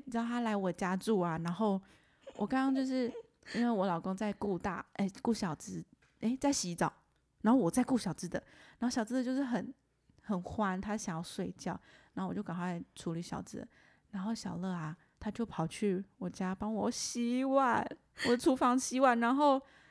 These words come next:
我就跟他说：“哎，哎，哎，你这个客人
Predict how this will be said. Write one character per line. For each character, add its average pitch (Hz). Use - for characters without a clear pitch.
我 254
就 311
跟 285
他 294
说 294
：“哎， 302
哎， 262
哎， -
你 185
这 -
个 202
客 220
人 -